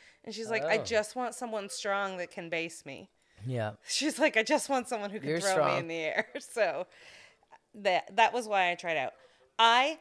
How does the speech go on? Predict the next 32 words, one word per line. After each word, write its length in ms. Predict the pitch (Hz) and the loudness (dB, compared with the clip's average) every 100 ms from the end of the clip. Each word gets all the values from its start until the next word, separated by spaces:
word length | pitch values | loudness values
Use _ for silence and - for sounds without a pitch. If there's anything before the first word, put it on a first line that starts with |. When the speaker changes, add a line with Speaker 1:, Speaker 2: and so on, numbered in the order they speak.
| - | -10
Speaker 1:
love 440 | 220 214 202 196 202 - | 2 6 6 4 -6 -4
the 200 | 196 220 | 2 2
boy 500 | 202 185 190 196 208 _ | 4 2 2 0 -6 _
cheerleaders 600 | - 202 185 180 180 - _ - | -6 -4 -2 -2 -2 -6 _ -10
in 140 | 185 | -4
this 320 | 180 170 - - _ - | -4 -4 -6 -16 _ -14
show. 320 | - 175 107 _ _ _ _ _ | -4 -4 -4 _ _ _ _ _
Speaker 2:
Yes. 420 | 135 110 - - _ _ _ _ _ _ _ _ _ _ _ | 0 0 -4 -16 _ _ _ _ _ _ _ _ _ _ _
Speaker 1:
They're 600 | 190 226 220 220 214 208 - _ _ _ - | -6 0 2 4 2 -2 -8 _ _ _ 2
all 300 | 214 220 247 | 6 6 4
really 240 | 254 277 | 2 0
gay. 540 | 240 196 185 196 254 - _ _ _ _ _ _ - | 2 4 4 2 -2 -10 _ _ _ _ _ _ -6
They've 180 | 202 - | -4 4
all 220 | 202 214 | 6 6
been 220 | 233 254 | 2 -2
shunned 380 | 247 247 220 233 | -2 -2 -2 0
by 160 | 233 233 | 2 2
their 180 | 233 226 | 0 -2
families 480 | 226 208 202 202 | -4 -2 -4 -6
in 120 | 202 196 | -8 -6
some 220 | 196 202 | -6 -4
way. 560 | 190 170 165 180 214 - _ _ _ _ _ - | -2 -2 -2 -4 -8 -14 _ _ _ _ _ -6
Speaker 2:
Are 160 | 139 147 | -2 0
they 160 | 147 | 0
all 200 | 135 127 | -2 -4
gay, 260 | 120 123 123 | -4 -6 -4
though? 260 | 139 156 156 _ - | -4 -6 -12 _ -14
Speaker 1:
I 60 | |
think 180 | 185 185 | -12 -8
they 120 | 165 147 | -4 -6
all 180 | 143 | -6
are. 200 | - - | -6 -6